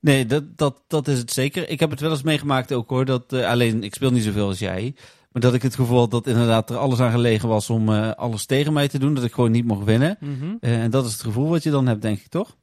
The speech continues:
Speaker 2: Ja, klopt. En, eh, waar ik, eh, sowieso doodmoe van word, is, eh, eh, luck-based moves. Eh, Annihilape, die heeft tegenwoordig Sandslash. Eh, die kan een boost krijgen. Heeft daar volgens mij dertig procent kans op dat hij een, een attack boost krijgt van Night Slash.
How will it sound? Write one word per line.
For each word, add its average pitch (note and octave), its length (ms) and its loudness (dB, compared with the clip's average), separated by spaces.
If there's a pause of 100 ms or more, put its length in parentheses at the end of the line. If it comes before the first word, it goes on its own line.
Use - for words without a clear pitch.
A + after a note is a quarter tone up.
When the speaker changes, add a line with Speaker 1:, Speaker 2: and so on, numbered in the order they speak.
(120)
Speaker 2:
Ja, - 260 -6 (180)
klopt. F3+ 300 -10
En, D#3+ 200 -6
eh, C#3 160 -12
waar D3 160 -4
ik, D#3 180 -14
eh, C#3 280 -6 (100)
sowieso D3 500 -8
doodmoe E3 420 -4
van D#3+ 160 -4
word, D#3 240 -6
is, - 260 -16
eh, C3 480 -6
eh, B2 680 -12
luck-based C3 520 -6
moves. C3 560 -10
Eh, C3 300 -10 (140)
Annihilape, D3 680 -2 (280)
die B2+ 160 -10
heeft C3 140 -10
tegenwoordig B2+ 400 -10
Sandslash. C#3 760 -6 (100)
Eh, B2+ 140 -16
die A#2+ 100 -16
kan D3 140 -4
een C#3 120 -6
boost D#3 280 -10
krijgen. C#3+ 440 -4
Heeft C3 260 -8
daar B2 200 -4
volgens C3 340 -12
mij C3 240 -6
dertig D3 260 -4
procent - 320 -14
kans D#3 320 -4
op D3 140 -10
dat C#3 160 -10
hij C3+ 140 -10
een, C3 360 -10
een B2 220 -10
attack D3 320 -4
boost C#3+ 280 -8
krijgt B2+ 400 -4
van B2 180 -8
Night A#2+ 220 -6
Slash. A#2 420 -12